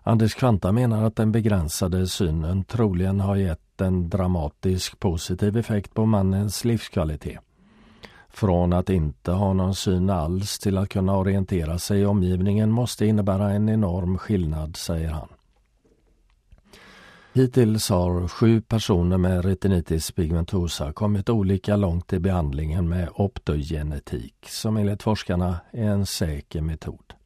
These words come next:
Immunsystemet i ögat är svagt och risken är liten för att det angriper det kroppsfrämmande proteinet Crimson R.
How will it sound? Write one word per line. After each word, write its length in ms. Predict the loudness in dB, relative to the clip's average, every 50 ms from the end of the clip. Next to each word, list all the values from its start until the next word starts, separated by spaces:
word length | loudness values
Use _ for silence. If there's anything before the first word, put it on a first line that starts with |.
| _ _ _ _ _ _ _ _ -20 -20 -20 -20 -20 -20 -20 -20 -8
Immunsystemet 960 | -2 0 2 4 2 2 0 -2 -4 -6 -6 -2 -2 -2 -2 0 -2 -2 -2 -2
i 80 | 0
ögat 540 | 0 0 -2 -2 -2 -4 -4 -6 _ _ -4
är 100 | -4 -2
svagt 640 | -2 -4 -4 -2 -2 -2 -2 -2 -4 -6 -8 _ -2
och 180 | 0 0 2 2
risken 540 | 2 0 0 0 -2 -6 -4 -2 0 2 2
är 160 | 2 2 2
liten 600 | 2 2 2 2 0 -2 _ _ -4 -2 -2 -2
för 120 | -2 -2 -2
att 180 | -2 -2 -2
det 120 | -2 -2 0
angriper 540 | 0 0 -2 -2 -2 -4 -4 _ -4 -2
det 180 | -2 -2 -2 -4
kroppsfrämmande 1040 | -4 -2 -2 -2 -2 _ -8 -10 -10 -6 -4 -4 -4 -2 -4 -4 -4 -4 -4 -6
proteinet 880 | -6 -4 -4 -4 -2 0 0 2 2 2 2 0 0 0 -2 -4 -8 -16
Crimson 760 | -6 -2 -2 0 0 0 -2 -2 -4 -4 -2 -2 0 0 -2
R. 260 | -4 -6 -8 -14